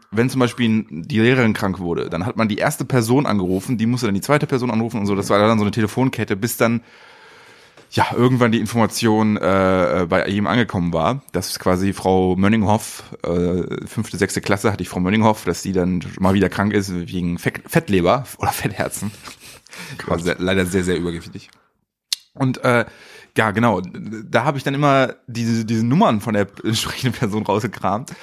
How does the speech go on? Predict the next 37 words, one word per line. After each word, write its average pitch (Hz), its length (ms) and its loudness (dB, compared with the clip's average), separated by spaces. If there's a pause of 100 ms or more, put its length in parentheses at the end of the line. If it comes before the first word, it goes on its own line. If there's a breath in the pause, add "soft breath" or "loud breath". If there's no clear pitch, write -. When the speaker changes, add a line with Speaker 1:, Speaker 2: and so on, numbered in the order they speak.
(280 loud breath)
Speaker 1:
hab 117 240 -2
dann 135 160 2
da 135 80 4
immer 120 240 2
angerufen, 127 720 -4 (420 soft breath)
äh, 107 320 4 (240)
erstmal 123 300 0
unter 117 240 -2
dem 113 140 0
Vorwand 120 480 0
Hausaufgaben 90 680 -2
erfragen, 80 640 -8
weil 101 180 0
ich 113 100 -2
hab 113 100 -2
tatsächlich, 107 640 -2
also 113 160 2
eigentlich 110 280 2
wusste, 131 260 0
also 107 140 2
es 113 140 -4
war - 300 0
auch 123 200 2
tatsächlich 135 520 -2
mit, 113 240 -4
mit 107 180 -2
einer 98 60 2
Begründung, 110 400 2
ich 110 100 -2
hatte 107 140 -2
nie 127 500 2 (300)
ein 107 180 0
gepflegtes 110 720 -2
oder 92 220 2
irgendwie 104 240 0
geführtes 110 500 -2
Hausaufgabenheft. 98 760 -2